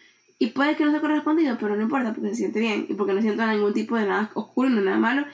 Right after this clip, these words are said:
en ese sentimiento y en esa emoción. Pero si ya es como tipo, se mezcla con inseguridad, con ansiedad, con, con, con, con mentiras, con,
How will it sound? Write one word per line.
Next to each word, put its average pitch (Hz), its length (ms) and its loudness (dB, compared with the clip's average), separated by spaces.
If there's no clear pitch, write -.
en 190 100 2
ese 214 140 0
sentimiento 214 480 0
y 202 40 2
en 185 60 0
esa 196 120 -4
emoción. 185 380 -2
Pero 247 140 2
si 240 80 2
ya 226 100 2
es 220 60 -4
como 262 180 2
tipo, 233 220 0
se 233 100 2
mezcla 214 300 2
con 220 360 0
inseguridad, 226 580 2
con 214 140 0
ansiedad, 208 480 0
con, 202 400 0
con, 104 440 0
con, 185 560 0
con 220 160 2
mentiras, 196 580 0
con, 196 440 0